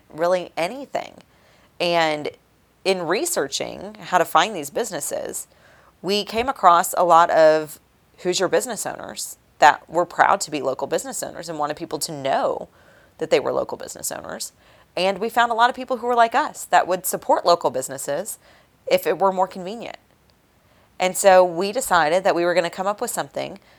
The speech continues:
to make identifying and supporting local faster and easier. And so we brainstormed the name with a six-year-old at the dinner table.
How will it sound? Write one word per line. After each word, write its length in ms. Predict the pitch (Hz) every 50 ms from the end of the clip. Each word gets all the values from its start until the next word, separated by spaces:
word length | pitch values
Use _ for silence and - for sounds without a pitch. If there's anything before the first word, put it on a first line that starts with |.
| _ _ -
to 100 | - 208
make 300 | 180 165 165 170 170 -
identifying 640 | - 175 165 156 139 160 - - 175 170 180 190
and 80 | 196 -
supporting 420 | - - - - 160 151 160 175
local 240 | 147 135 131 - 160
faster 400 | - - - - - - - 165
and 80 | 165 185
easier. 420 | 247 285 - 165 - - - - _ _ _ _ _ _ _ _ _ _ _ _
And 180 | - 160 151 143
so 240 | - - 160 151 147
we 160 | 139 147 143
brainstormed 520 | 139 - 139 139 143 147 - - 165 170
the 60 | 180 175
name 200 | 165 156 156 165
with 180 | 165 165 -
a 80 | - 185
six-year-old 640 | - - 170 - - - 135 127 127 147 196 233 - _ _ _ _ _ -
at 440 | - 147 143 135 143 - - 170 151
the 80 | 180
dinner 260 | 165 180 180 147 143 -
table. 420 | - 143 139 127 147 202 247 -